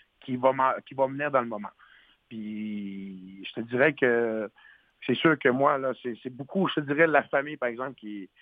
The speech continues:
qui, qui, qui est un beau, un beau message que j'aime chanter pour les gens autour de moi.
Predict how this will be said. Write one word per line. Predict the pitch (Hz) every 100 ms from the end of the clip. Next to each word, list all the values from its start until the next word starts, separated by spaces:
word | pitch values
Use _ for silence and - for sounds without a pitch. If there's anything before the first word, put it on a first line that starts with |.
| - - _ _
qui, | 107 98
qui, | 98 101
qui | 87 101
est | 92
un | 110
beau, | 107 127 123
un | 120
beau | 120 139
message | 113 - 123 117
que | - 107
j'aime | 95 117 113
chanter | - 113 107 110 117 120 _ _ _ _ _
pour | 135 117
les | 110
gens | 98 110 110
autour | 101 - 104
de | 90
moi. | 80